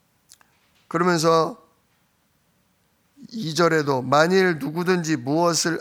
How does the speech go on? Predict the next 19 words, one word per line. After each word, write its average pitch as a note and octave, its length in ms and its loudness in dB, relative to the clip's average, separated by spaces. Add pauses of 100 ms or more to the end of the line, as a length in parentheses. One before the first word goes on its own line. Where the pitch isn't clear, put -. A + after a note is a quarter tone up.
(120)
아는 E3+ 500 -2
줄로 F3+ 380 -2
생각하면", C3+ 920 -6 (1160)
우상제물 G#3+ 760 2
먹으면 G3 360 -2
안 E3+ 200 0
된다라고 F#3 500 0
아는 D#3+ 320 0
줄로 E3 260 -4
생각하면 D3+ 920 -2 (540)
아직도 D#3+ 600 -2 (200)
마땅히 E3 640 2
알 C#3+ 280 0
것을 D3 460 -2
알지 C3+ 560 -2 (400)
못하는 B2+ 520 -8
것이요. C3 320 -18 (160)
하나만 A3+ 580 2
알지 D#3 500 -2